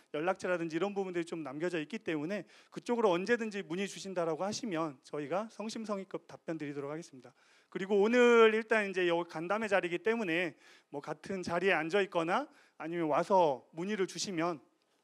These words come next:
그런 내용에 대해서는 제가 알고 있는 내용에 대해서는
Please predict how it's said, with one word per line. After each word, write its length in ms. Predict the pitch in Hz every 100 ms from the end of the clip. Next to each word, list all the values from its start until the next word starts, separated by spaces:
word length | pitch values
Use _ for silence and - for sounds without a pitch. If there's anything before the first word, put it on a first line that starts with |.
| -
그런 240 | - 170 175
내용에 300 | 160 185 196
대해서는 580 | 165 160 160 147 220 277 _ _
제가 380 | - 143 156 151
알고 280 | 139 156 190
있는 280 | 185 175 156
내용에 320 | 147 175 170
대해서는 560 | 151 147 143 147 226